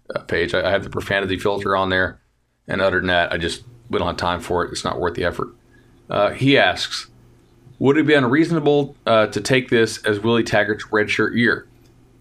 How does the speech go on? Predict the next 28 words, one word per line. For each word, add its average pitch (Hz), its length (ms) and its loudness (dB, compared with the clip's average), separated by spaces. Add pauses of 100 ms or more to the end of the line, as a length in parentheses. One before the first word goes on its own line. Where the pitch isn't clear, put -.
(140)
Given 160 200 0
the 151 80 0
crazy 160 320 2
amount 147 180 2
of 131 60 -2
concentration 127 580 0
of 110 60 2
injuries 120 360 2
slash 104 220 0
attrition 117 360 -2
to 95 40 -8
the 95 100 0
offensive 98 360 -4
line, 113 400 0 (380)
does 120 120 0
this 123 220 2
year 131 120 6
become 117 280 0
an 110 60 2
evaluation 107 680 2
year? - 240 -8
I've 92 120 -6
been 104 160 0
a 101 60 0
large 117 280 2
proponent 123 340 -2
of 107 60 -8
Taggart 113 420 2